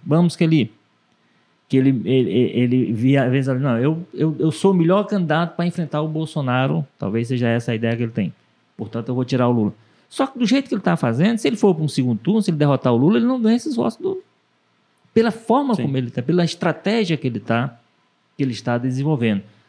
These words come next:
Speaker 1: Ah, então, ele não, não é questão de ser capaz. Ele pode ser um candidato crítico ao P T, ele pode ser um candidato crítico ao Lula. Agora, a forma como ele, a, a maneira como ele tá, tá, tá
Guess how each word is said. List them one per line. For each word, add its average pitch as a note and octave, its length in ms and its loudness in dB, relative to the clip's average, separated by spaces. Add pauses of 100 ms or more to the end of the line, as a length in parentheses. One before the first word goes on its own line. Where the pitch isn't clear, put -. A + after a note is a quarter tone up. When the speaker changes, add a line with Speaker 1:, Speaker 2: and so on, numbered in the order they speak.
Speaker 1:
Ah, B3 140 -2
então, E3+ 220 2
ele C4+ 100 0
não, A4+ 160 -6
não G3+ 80 -4
é D4+ 60 0
questão G3 340 -2
de F#3+ 80 -4
ser A3 80 -2
capaz. D#3 400 -2
Ele C3 140 -2
pode G#3 420 0
ser B2+ 220 0
um A#2+ 60 -2
candidato G#2+ 580 -2 (600)
crítico D3 460 2
ao A2 80 0
P G#2 140 -2
T, G2+ 160 -6
ele D#3 160 -2
pode E3 280 -6
ser D3 60 -4
um C3 60 -2
candidato A2 440 -2
crítico A#2+ 380 0
ao G#2 60 2
Lula. B2 280 0 (440)
Agora, B2 400 0 (100)
a E3+ 80 -2
forma A#3 460 -2
como D#3 200 -2
ele, B2+ 120 -2
a, G2+ 520 -4
a A#2+ 40 -4
maneira D#3+ 520 2
como C#3+ 220 -2
ele B2+ 80 -2
tá, A#2 320 -6 (380)
tá, G#2 440 -8 (140)
tá G2 260 -10